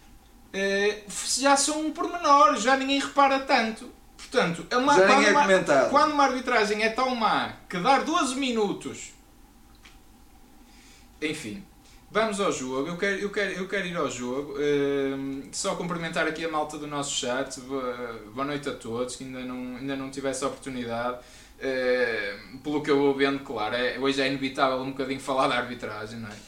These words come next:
Speaker 1: É,
Speaker 2: Há desta-,
Speaker 1: infelizmente,
Speaker 2: há
Speaker 1: infelizmente.
Speaker 2: destaques de jogadores que eu também gostava de
Speaker 1: Sim,
Speaker 2: fazer.
Speaker 1: sim, e, e vamos já ao jogo. Eu vou só pedir-vos desde já para deixarem o vosso like, deixem o vosso like, partilhem,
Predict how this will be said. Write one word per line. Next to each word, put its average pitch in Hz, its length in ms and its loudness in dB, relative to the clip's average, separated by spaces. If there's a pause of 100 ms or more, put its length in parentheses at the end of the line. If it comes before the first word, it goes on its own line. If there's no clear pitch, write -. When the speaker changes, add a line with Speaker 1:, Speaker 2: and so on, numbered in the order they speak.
(680)
Speaker 1:
É, 123 180 -6
Speaker 2:
Há 185 40 2
desta-, 165 180 0
Speaker 1:
infelizmente, 139 840 -2
Speaker 2:
há 143 140 -2
Speaker 1:
infelizmente. 127 240 -4
Speaker 2:
destaques 135 400 0
de 151 80 -8
jogadores 139 500 0
que - 60 -12
eu 151 80 -2
também 147 220 -2
gostava 139 260 -4
de 131 60 0
Speaker 1:
Sim, 202 240 4
Speaker 2:
fazer. 170 60 0
Speaker 1:
sim, 160 360 -2
e, - 20 -12
e 196 60 -6
vamos 180 240 -2
já 170 100 0
ao 135 140 4
jogo. 139 240 0
Eu 185 80 -4
vou 175 120 -6
só 175 180 -4
pedir-vos 156 440 -6 (260)
desde 139 260 -2
já 139 120 0
para 139 140 -6
deixarem 135 480 -4
o 127 40 -10
vosso 131 380 -4
like, 120 460 -2
deixem 127 340 -4
o 127 60 -10
vosso 123 260 -8
like, 117 340 -2
partilhem, 127 760 -4